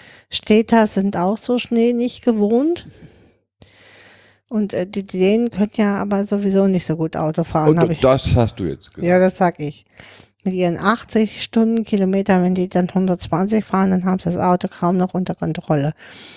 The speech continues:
Speaker 2: Ja.
Speaker 1: Und
Speaker 2: Noch
Speaker 1: haben
Speaker 2: was?
Speaker 1: das Gefühl, sie erleiden gerade einen Geschwindigkeitsrausch oder so.
Speaker 2: Noch was aus Dänemark?
Speaker 1: Noch was aus Dänemark? Nö, wir haben das Bad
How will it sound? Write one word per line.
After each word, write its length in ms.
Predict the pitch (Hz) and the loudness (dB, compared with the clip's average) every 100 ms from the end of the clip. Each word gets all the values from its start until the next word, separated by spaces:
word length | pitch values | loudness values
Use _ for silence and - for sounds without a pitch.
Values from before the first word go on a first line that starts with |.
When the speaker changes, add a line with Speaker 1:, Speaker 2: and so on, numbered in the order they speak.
| 76 | -16
Speaker 2:
Ja. 60 | 65 - _ _ _ _ - | -16 -18 _ _ _ _ -4
Speaker 1:
Und 100 | - | -2
Speaker 2:
Noch 60 | 185 | 2
Speaker 1:
haben 140 | 185 | 4
Speaker 2:
was? 40 | 185 | 4
Speaker 1:
das 160 | 185 | 2
Gefühl, 420 | - 190 - 202 190 | 2 0 4 4 4
sie 340 | 190 180 165 | 2 2 2
erleiden 520 | 175 175 160 165 190 | 2 2 2 2 2
gerade 360 | 180 151 160 160 | 0 0 0 0
einen 400 | 147 165 165 160 | 2 2 0 -2
Geschwindigkeitsrausch 1160 | - - 175 175 - 147 156 - - 160 - | -4 2 4 2 0 -2 -2 -4 -4 -4 -4
oder 80 | 127 - | -6 -6
so. 180 | - - - - _ _ _ - 135 - _ - _ | -2 -2 -4 -16 _ _ _ -20 -20 -20 _ -20 _
Speaker 2:
Noch 500 | - 80 73 76 110 120 | -6 -6 -8 -8 -8 -10
was 300 | 131 - - | -12 -12 -10
aus 320 | 78 - - _ - | -10 -10 -14 _ -10
Dänemark? 800 | - 139 139 151 170 185 - - - - _ _ _ - | -8 -8 -10 -8 -8 -10 -14 -18 -20 -20 _ _ _ -2
Speaker 1:
Noch 200 | 175 - | -2 0
was 160 | 196 180 | -2 0
aus 220 | 185 - | -4 -2
Dänemark? 920 | 185 196 226 240 254 269 277 285 - - _ _ - - - - - - - - - - - - - | 0 2 2 0 -2 -2 0 -4 -8 -20 _ _ -20 -20 -20 -20 -20 -20 -20 -20 -20 -20 -20 -14 2
Nö, 520 | 208 202 220 277 262 | 4 6 6 4 2
wir 180 | 247 214 | 2 4
haben 480 | 196 196 208 208 202 | 6 4 4 2 2
das 200 | 196 175 - | 0 0 -4
Bad 560 | 151 156 202 233 - | -6 -2 -2 -4 -8